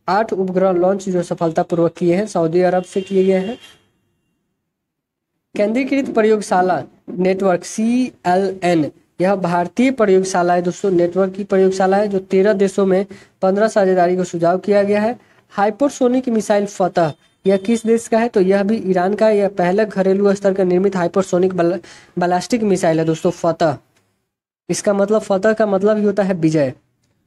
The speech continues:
वरुणा शास्त्र, यह छह जून दो हज़ार तेईस को भारतीय नौसेना यानी डीआरडीओ और स्वदेशी निर्मित विकसित जो है वरुणा शास्त्र का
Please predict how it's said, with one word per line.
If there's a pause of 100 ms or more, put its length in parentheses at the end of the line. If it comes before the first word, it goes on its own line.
(200)
वरुणा
शास्त्र, (280)
यह
छह
जून
दो
हज़ार
तेईस
को
भारतीय
नौसेना
यानी
डीआरडीओ
और
स्वदेशी
निर्मित
विकसित (540)
जो
है
वरुणा
शास्त्र
का